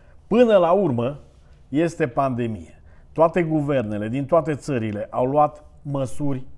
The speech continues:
nepopulare, măsuri restrictive. Ne place sau nu, pandemia există. Virusul ăla există.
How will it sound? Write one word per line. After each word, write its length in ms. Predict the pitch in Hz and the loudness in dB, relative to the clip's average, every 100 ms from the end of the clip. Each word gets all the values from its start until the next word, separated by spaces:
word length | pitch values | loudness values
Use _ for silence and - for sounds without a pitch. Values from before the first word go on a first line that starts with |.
| - - - - | -20 -20 -20 -20
nepopulare, 840 | 95 147 - 151 156 123 - - - - - | -10 -8 -6 -10 -8 -8 -8 -14 -20 -20 -16
măsuri 400 | - 127 - 165 | -6 -6 -2 0
restrictive. 640 | 147 120 131 113 123 104 107 | 0 -2 -8 -8 -6 -6 -4
Ne 160 | 156 | -4
place 400 | 147 185 180 160 | -2 0 0 0
sau 280 | 143 139 139 | -4 -2 -2
nu, 160 | 170 170 | -2 -4
pandemia 560 | - 139 147 143 135 | -4 -4 -6 -6 -6
există. 440 | 135 110 95 - - - | -8 -8 -12 -18 -20 -10
Virusul 500 | 131 175 143 - 139 | -2 0 0 -2 -2
ăla 100 | 127 | 0
există. 480 | 120 104 87 - | 0 -4 -10 -18